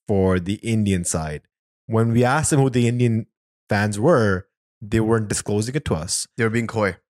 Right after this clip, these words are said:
Speaker 1: Yeah. So when yesterday we joined the call, it was a Zoom call. Uh, we joined in and we see the Indian representatives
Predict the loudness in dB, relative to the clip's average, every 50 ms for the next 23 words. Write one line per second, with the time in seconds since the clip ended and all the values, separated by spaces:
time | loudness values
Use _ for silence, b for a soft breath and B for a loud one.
0 | _ _ _ _ _ -2 -2 -2 -2 -4 _ -6 -2 0 2 2 0 -2 -4 -2
1 | 0 0 2 2 2 2 2 2 2 2 2 2 2 0 -2 0 0 2 2 2
2 | 2 0 -2 -2 0 0 2 2 2 2 2 0 -2 -4 -6 -4 -2 -2 0 0
3 | 0 0 0 0 0 0 2 2 2 2 2 0 -2 _ -6 -4 -4 -4 -6 -8
4 | _ -12 -6 -2 0 2 2 2 2 2 2 2 2 0 -2 -4 _ _ _ _
5 | _ _ _ _ _ _ -4 -2 0 0 2 2 0 0 0 -2 -2 -4 -6 -10
6 | -14 -10 -4 -2 -2 0 0 0 -2 0 0 2 2 4 4 4 4 4 4 2
7 | 0 -4 _ -12 -8 -6 -6 -6 -6 _ -4 0 0 2 2 2 2 2 2 2
8 | 2 0 0 0 -2 -2 -2 0 0 0 2 2 2 0 0 -2 -4 -8 -10 -10
9 | -10